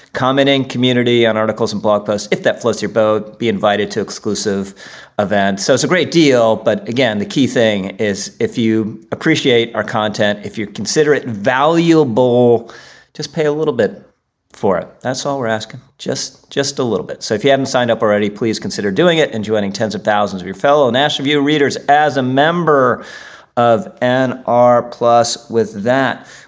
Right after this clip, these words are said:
let's hit a few other things before we go. M B D,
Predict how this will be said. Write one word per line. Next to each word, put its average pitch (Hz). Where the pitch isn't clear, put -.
let's 117
hit 147
a 107
few 131
other 143
things 127
before 143
we 110
go. 160
M 160
B 156
D, 131